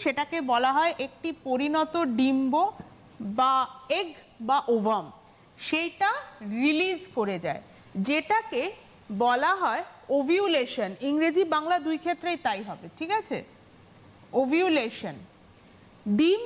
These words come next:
বেরিয়ে যাওয়ার পরে এই যে পরিণত ডিম্বথলি ওটা rupture হয়ে যায়, মানে কি ওটা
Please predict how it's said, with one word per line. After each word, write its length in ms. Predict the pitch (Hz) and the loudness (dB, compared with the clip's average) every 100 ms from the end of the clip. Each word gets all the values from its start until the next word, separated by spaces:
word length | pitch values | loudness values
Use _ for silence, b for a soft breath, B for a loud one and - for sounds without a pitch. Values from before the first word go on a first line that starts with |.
| 415 | 0
বেরিয়ে 340 | 381 359 392 427 | 2 4 4 4
যাওয়ার 300 | 440 440 453 453 381 | 2 4 2 2 2
পরে 260 | 339 214 349 523 - - 311 | 2 2 -4 -8 -10 -6 -2
এই 100 | 381 370 | -2 0
যে 80 | 392 427 370 | -2 -2 0
পরিণত 480 | 339 381 453 480 494 508 403 | 2 4 2 0 2 2 4
ডিম্বথলি 760 | 370 349 370 381 330 226 262 466 - - - 247 | 2 2 0 0 2 0 0 -4 -6 -14 0 0
ওটা 260 | 262 381 523 - - 208 208 | 2 0 0 -6 -14 -8 -2
rupture 500 | 262 294 - - 392 330 | -2 -2 -8 -2 0 2
হয়ে 160 | 247 202 | 0 0
যায়, 140 | 185 185 220 | -2 -4 -2
মানে 200 | 262 311 330 | -2 -4 -2
কি 100 | 440 554 - - - | 0 0 -2 -6 0
ওটা 220 | 254 359 | 0 0